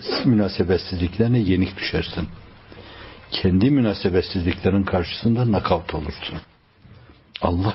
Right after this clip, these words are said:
kelamı de, onu öyle bak, her satırında, her ayetinde, her kelimesinde belki, her maktağında, her suresinde tevhidin nümayan olduğuna şahit olursun.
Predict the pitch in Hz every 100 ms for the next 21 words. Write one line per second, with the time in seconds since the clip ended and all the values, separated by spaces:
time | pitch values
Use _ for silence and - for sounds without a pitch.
0 | - 98 90 85 80 76 101 110 - -
1 | - - - 95 98 90 87 98 82 92
2 | 95 - - - - - - 120 110 -
3 | 95 - 87 82 78 95 98 - _ _
4 | _ _ - _ - _ - 104 104 101
5 | 90 87 85 - 90 82 95 95 - -
6 | - - - 101 101 - 92 87 85 82
7 | 87 85 87 80 78 - 90 107 101 90
8 | - - 80 78 76 92 95 - - -
9 | - - 92 90 - 85 80 80 - 78
10 | 80 87 - - - - - - - 87
11 | 82 87 85 101 92 85 85 85 87 82
12 | 76 71 80 92 92 - 73 78 - -
13 | - - -